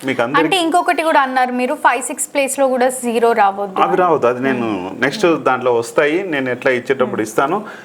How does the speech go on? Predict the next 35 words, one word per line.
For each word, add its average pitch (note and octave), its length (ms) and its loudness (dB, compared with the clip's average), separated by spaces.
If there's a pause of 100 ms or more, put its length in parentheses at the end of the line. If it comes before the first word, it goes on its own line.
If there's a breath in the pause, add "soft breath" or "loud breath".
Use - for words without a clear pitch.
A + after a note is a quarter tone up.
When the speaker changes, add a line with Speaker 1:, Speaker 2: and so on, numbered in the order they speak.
(160 loud breath)
Speaker 1:
మనం C3+ 200 0
పాత C3 320 2
దాంట్లో C#3 340 2
Speaker 2:
మీరు C3+ 140 4
Speaker 1:
ఎట్లా C3+ 140 6
Speaker 2:
ఇస్తారా G#3+ 180 2
Speaker 1:
ఉన్నాయి D4+ 340 2
Speaker 2:
సార్ D4 260 2
వాళ్ళకి C4 260 0
Speaker 1:
నంబర్ F#3 220 2
Speaker 2:
నంబర్? A3+ 140 -2
Speaker 1:
ఇచ్చేస్తాం, F3 300 -2
Speaker 2:
Hmm. G2 400 -14
Speaker 1:
నంబర్ B2+ 200 0
ఇస్తాము. B2 500 -4 (380 loud breath)
అయినా C#3 260 0
పాత C3+ 300 2
వీడియోలో C#3+ 420 2
క్లియర్గా C3+ 420 0
ఉంది A2 220 -2
ఇంకా, C3+ 320 0 (420 loud breath)
ఎందుకంటే D3+ 340 0
బ్రీఫ్గా D3 760 0 (140)
చెప్దాం A#2 280 2
అనుకున్నాం A2 400 -4
కదా. B2+ 260 2 (140)
ఇట్లా D3+ 200 0
ఈ C3 100 0
నంబర్స్ C3+ 380 0
ఖచ్చితంగా C#3+ 460 -2
ఉన్నాయా B2+ 220 0
లేదా A#2+ 200 0
చూసుకోండి, B2 580 -2
Speaker 2:
Hmm. G#3+ 320 -4 (200)
Speaker 1:
లేకపోతే C3 640 0